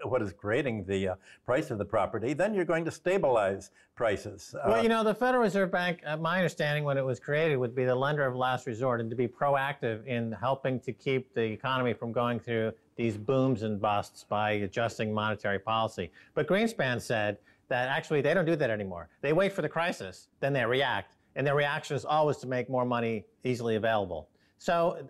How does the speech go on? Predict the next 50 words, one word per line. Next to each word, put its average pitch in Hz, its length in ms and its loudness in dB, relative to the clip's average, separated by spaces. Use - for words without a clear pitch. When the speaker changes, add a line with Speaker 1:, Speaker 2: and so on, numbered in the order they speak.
Speaker 2:
that 156 380 -2
seems 160 320 0
like 143 180 0
a 139 40 0
repudiation 143 720 0
of 113 140 -2
any 160 240 2
idea 120 300 0
of 110 60 0
a 110 60 -2
central 113 300 -4
bank 113 220 -2
whatsoever. 120 480 0
It - 80 -14
seems 180 220 2
like 170 180 2
all 185 180 4
they 175 140 4
do 123 340 2
is 120 120 -4
put 143 200 -2
money 147 300 0
into 113 160 -2
the 120 120 -4
pockets 147 400 -2
of 117 60 -4
these 120 140 -2
oligarchs 127 560 2
you're 123 60 -2
talking 143 340 0
about. 117 160 2
But 131 100 0
let 208 120 4
me 226 80 6
just 208 180 0
move 185 160 4
on 165 140 2
about 151 180 2
China 160 240 0
for - 80 -2
a 131 60 2
second. 135 280 0
There's 147 160 2
a 147 60 2
trade 220 300 2
war 143 280 4
Trump 156 280 -6
talks 160 300 -4
about 135 260 -2
constantly. 143 640 -2